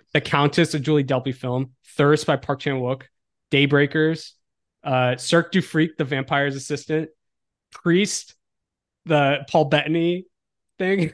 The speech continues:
<laughs> Abraham Lincoln Vampire Hunter. Byzantium, the Neil Jordan Saoirse Ronan film that we've never <laughs> talked about, even though we probably should. Uh,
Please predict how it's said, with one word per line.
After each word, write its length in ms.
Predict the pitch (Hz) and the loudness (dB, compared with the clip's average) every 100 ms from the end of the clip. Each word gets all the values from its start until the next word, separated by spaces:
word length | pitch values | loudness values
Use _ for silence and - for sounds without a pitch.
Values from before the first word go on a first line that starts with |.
| _ | _
<laughs> 1160 | - - - - - - - _ _ _ _ - | -2 0 -4 -8 -6 -4 -4 _ _ _ _ -2
Abraham 440 | 190 214 208 226 | 2 4 6 6
Lincoln 360 | 220 226 220 190 | 6 4 4 0
Vampire 520 | 180 196 196 214 220 | 2 0 0 0 2
Hunter. 400 | 214 240 254 285 _ _ _ - - - - | 0 -4 -6 -8 _ _ _ -20 -20 -10 2
Byzantium, 720 | 190 156 175 196 214 254 247 | 2 4 4 4 4 4 4
the 100 | 208 | 4
Neil 200 | 196 196 | 4 4
Jordan 600 | 165 170 180 190 202 185 | 4 2 4 2 0 -2
Saoirse 360 | - 185 165 160 | -2 -2 -2 -2
Ronan 320 | 160 180 220 | 0 0 -4
film 320 | 208 196 214 | -4 -4 -2
that 140 | 180 | -4
we've 100 | 156 | -4
never 340 | 165 156 160 156 - | -4 -4 -2 -4 -4
<laughs> 140 | - - | -6 -4
talked 300 | - 180 180 | -2 -2 -2
about, 200 | 185 190 | -6 -4
even 180 | 180 170 | -6 -6
though 100 | 165 | -6
we 80 | |
probably 340 | 156 180 156 156 | -8 -8 -6 -8
should. 420 | - 165 185 - - - _ | -6 -4 -4 -6 -16 -20 _
Uh, 280 | 165 156 | 2 4